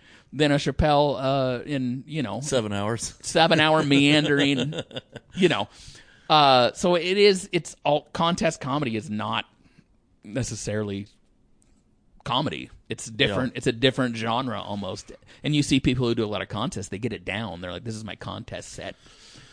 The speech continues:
Speaker 1: you know?
Speaker 2: Yeah, that's true. That's funny because there was a couple guys in there that were like, they were, like, on the contest circuit, and they were,
Speaker 1: Yeah.
Speaker 2: like, funny dudes,
Speaker 1: Yeah.
Speaker 2: but I, and, like, you know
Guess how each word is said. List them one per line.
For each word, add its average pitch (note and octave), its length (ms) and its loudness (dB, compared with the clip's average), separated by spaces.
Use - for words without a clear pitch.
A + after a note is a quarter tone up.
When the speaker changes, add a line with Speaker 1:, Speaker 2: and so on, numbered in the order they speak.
Speaker 1:
you G2+ 80 -10
know? F#2+ 200 -10
Speaker 2:
Yeah, D#3+ 140 4
that's F3+ 220 4
true. F#3 220 4
That's E3 180 0
funny F3 240 -2
because C#3 380 -4
there C3+ 120 -4
was B2 100 -4
a B2 60 -10
couple C#3 260 -6
guys A#2+ 360 0
in A#2 80 -8
there A#2 160 -8
that A2 140 -8
were A2 60 -8
like, G#2+ 200 -8
they A#2+ 120 -4
were, A#2+ 120 -4
like, A2 180 -4
on A2 160 -8
the G#2+ 80 -8
contest A2+ 580 -10
circuit, A#2 500 -6
and D3 100 -4
they F#3+ 60 6
were, F3 60 4
Speaker 1:
Yeah. A3 80 4
Speaker 2:
like, G2 120 0
funny C4 280 0
dudes, D3 400 0
Speaker 1:
Yeah. F#2+ 120 -2
Speaker 2:
but C#3 260 -2
I, D3 40 -8
and, D3+ 100 -4
like, C#3 320 -6
you F#3+ 100 -8
know A2+ 240 -8